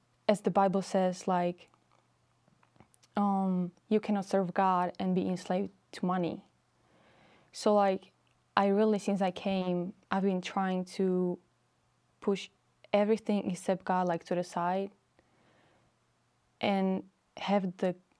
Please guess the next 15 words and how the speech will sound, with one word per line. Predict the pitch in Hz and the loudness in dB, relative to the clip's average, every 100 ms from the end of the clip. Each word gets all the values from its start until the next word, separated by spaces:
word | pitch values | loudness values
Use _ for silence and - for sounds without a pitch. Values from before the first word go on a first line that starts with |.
| - | -4
have | 196 185 | -2 0
God | 190 185 190 185 - _ _ | 2 2 2 0 -4 _ _
in | 196 180 | -2 -2
the | |
first | 175 - 185 185 - | -2 -4 -2 -4 -8
place, | - 180 175 - - | -4 -2 -2 -4 -8
like, | 196 - - | -8 -4 0
all | 196 190 | 2 2
the | 190 | 0
time, | 185 190 185 175 175 | -4 -6 -4 -4 -4
like, | 190 180 | -6 -2
no | 190 185 | -2 -2
matter | 185 180 180 180 | -2 -2 -2 -2
what's | 180 180 | -4 -4
happening, | - 190 190 180 175 | -4 -4 -2 -2 -2